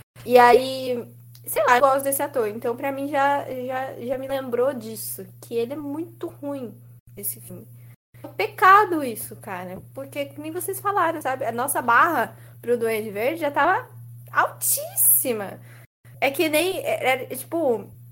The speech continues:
eu, eu acho que eu poderia comparar aqui os vilões do Coringa, que a gente te-, talvez o Rodrigo não concorde.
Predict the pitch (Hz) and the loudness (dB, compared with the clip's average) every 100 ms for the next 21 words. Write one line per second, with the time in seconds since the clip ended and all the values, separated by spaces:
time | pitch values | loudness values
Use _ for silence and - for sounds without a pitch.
0 | - - 240 247 240 240 240 254 254 247 | -12 -4 -4 -2 0 0 0 -4 -2 -2
1 | 254 254 254 247 240 240 240 - 269 269 | 0 0 -2 0 0 0 -2 -12 -6 -4
2 | 214 226 220 220 226 269 254 240 - 311 | -2 -4 -8 -6 -2 -2 -2 -8 -6 -6
3 | 262 226 262 427 - - - 220 254 240 | -4 -4 -4 -4 -6 -20 -10 -4 -4 -2
4 | 240 - - 214 214 208 196 202 202 - | -2 -2 -2 -2 -4 -8 -12 -12 -12 -12
5 | 262 - - | -10 -10 -12